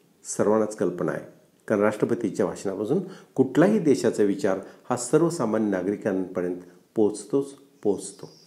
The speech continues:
आ, राष्ट्रपती एपीजे अब्दुल कलाम यांनी आपल्या अनेक भाषणांबरोबर outstanding parliamentarian of द इयर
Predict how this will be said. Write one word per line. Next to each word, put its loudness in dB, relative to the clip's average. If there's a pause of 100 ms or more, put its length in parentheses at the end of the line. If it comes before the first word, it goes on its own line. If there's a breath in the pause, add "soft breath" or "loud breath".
(380 soft breath)
आ, -2
राष्ट्रपती 4
एपीजे 4
अब्दुल 2
कलाम 2
यांनी 4 (360 loud breath)
आपल्या 4
अनेक 6
भाषणांबरोबर 6 (580 soft breath)
outstanding 6
parliamentarian 6
of -2
द -2
इयर 4